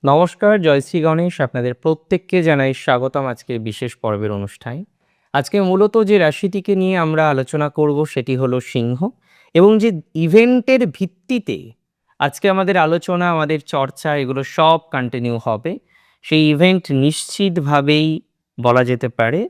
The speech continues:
রাহুর নক্ষত্র পরিবর্তন। আপনারা প্রায় অনেকেই জানেন, কারণ already আমরা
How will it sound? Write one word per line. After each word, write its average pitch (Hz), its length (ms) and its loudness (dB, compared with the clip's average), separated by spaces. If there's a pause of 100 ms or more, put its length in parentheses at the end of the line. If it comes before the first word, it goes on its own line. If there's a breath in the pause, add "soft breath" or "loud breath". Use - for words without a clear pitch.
(280)
রাহুর 131 380 2 (120)
নক্ষত্র - 460 -10 (160)
পরিবর্তন। - 540 -14 (600)
আপনারা 170 300 4 (120)
প্রায় 170 200 2 (100)
অনেকেই 151 340 0 (100)
জানেন, 139 240 0 (140)
কারণ 123 180 -2 (120)
already 135 400 0
আমরা 156 160 2